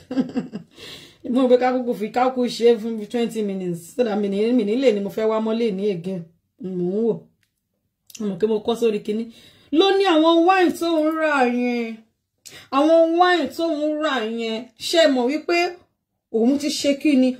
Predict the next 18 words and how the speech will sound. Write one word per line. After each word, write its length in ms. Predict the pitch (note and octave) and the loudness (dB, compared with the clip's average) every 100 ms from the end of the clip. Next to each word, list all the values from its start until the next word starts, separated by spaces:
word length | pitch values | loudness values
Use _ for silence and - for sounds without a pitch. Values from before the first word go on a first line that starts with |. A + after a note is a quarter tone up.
| _ | _
Òun, 240 | A3 A#3+ C4+ | 2 4 4
wọ́n 160 | D#4 | 0
ti 80 | C#4+ | 0
bẹ̀rẹ̀ 200 | A3+ G#3+ | 2 2
sí 100 | G#3 C#4 | 2 0
ní 100 | C#4+ | 0
rajà 440 | C#4 B3+ A#3+ A3 G3+ | 2 2 0 -2 -2
lọ́wọ́ 320 | G#3+ A#3+ C#4+ | 4 4 4
òun. 240 | C#4 G#3+ G#3+ - | 4 2 0 -8
Ah, 240 | D#4 D4+ B3+ _ _ _ A#3 | -10 -10 -12 _ _ _ -4
girl 220 | C#4+ C#4 | 0 0
yìí 100 | A#3 | -2
máa 180 | A#3+ A#3+ | -4 -4
ń 60 | A#3 | -6
purọ́ 320 | A3+ A3+ A3+ F#3 | -4 -2 -2 -4
gan 180 | G3+ G3 | -4 -4
o. 300 | F3+ F3 _ _ _ _ _ _ _ _ - | -6 -8 _ _ _ _ _ _ _ _ -10
Ah, 200 | C#4+ | -8